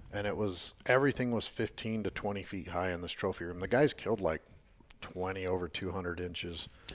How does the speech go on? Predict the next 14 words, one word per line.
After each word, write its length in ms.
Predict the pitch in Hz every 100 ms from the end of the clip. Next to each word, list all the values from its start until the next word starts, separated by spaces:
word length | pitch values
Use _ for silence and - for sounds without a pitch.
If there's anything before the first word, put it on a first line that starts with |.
| -
you 120 | 131 107
know, 120 | 98
just 240 | 113 120
a 80 | 107
ton 400 | - - 110 117
of 100 | 101
gagger 380 | 92 98 95 92
bucks. 400 | 85 85 80 -
And 100 | 95
he's 180 | 95 107
collected 580 | - 110 110 107 - 107
a 40 | 98
few, 400 | - 104 101
and, 120 | 95